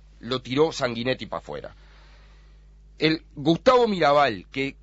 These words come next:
sustituyó a un juez que estaba enfermo y quiso discutir sobre qué pasaba con el caso de Lela Quintero, hicieron venir a un juez casi enfermo, deteriorado, que no podía ni asumir, pa' que asumiera, pa' que parara, pa' que los militares no se enojaran que se habían metido adentro de los cuarteles.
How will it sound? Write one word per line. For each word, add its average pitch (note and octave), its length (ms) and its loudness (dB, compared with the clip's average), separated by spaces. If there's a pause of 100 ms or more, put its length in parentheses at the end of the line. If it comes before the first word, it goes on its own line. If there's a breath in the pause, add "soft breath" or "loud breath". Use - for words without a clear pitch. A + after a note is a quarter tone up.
sustituyó D#3+ 680 -2
a - 20 2
un G#3 60 0
juez G#3 240 -2
que D3 80 -8
estaba F#3+ 260 4
enfermo C3 720 -2 (180)
y C#3 120 -12
quiso G3+ 500 -6 (260)
discutir F3+ 880 -4
sobre B2 300 -2
qué G3 140 0
pasaba F3+ 460 2
con B2 120 -6
el A#2+ 80 -8
caso D3+ 240 -2
de C3 40 -4
Lela C#3 200 -2
Quintero, A#2+ 460 -2 (200 soft breath)
hicieron A#3 460 -4
venir E3+ 240 -2
a E3+ 40 2
un D3 100 -2
juez - 360 -2 (220)
casi F3+ 420 0 (200)
enfermo, E3+ 520 2
deteriorado, C#3 600 2
que D3 140 -6
no F#3 120 -2
podía F3+ 280 0
ni D3+ 120 0
asumir, D3+ 540 0 (340 soft breath)
pa' C#3 140 4
que D3 100 -2
asumiera, F#3 520 0
pa' D#3 120 2
que C#3+ 120 -4
parara, G#3 420 4
pa' D#3 100 -2
que C3 120 -8
los C3+ 100 -4
militares C#3 500 -2
no D#3+ 120 -4
se E3 100 -6
enojaran D3+ 440 0
que C3 100 -4
se C3 80 -6
habían C3+ 180 2
metido C3 300 0
adentro A#2+ 240 -2
de - 20 -4
los G#2 80 -6
cuarteles. - 520 -8